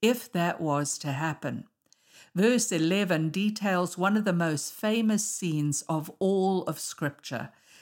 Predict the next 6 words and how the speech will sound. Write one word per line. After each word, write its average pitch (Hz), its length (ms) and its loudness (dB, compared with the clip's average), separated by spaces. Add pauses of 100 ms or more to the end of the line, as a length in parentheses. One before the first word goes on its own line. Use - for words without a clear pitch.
(120)
when 196 260 2
suddenly 202 640 0
the 147 140 -2
skies 247 800 0
opened 185 640 -2 (320)
and 196 260 2